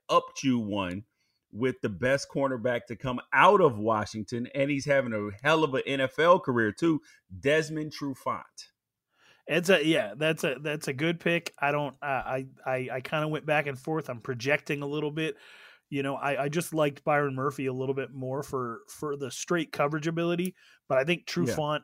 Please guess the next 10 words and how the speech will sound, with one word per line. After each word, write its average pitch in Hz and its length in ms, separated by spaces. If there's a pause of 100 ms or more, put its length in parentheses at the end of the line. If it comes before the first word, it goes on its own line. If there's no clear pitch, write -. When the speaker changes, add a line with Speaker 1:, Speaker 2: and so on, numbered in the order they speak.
Speaker 2:
is 131 160
probably 139 540
better 123 500 (340)
overall 127 640
as 110 120
a 120 40
more 123 260
well-rounded 110 760
player. 101 380 (1200)
Speaker 1:
Yep. 123 160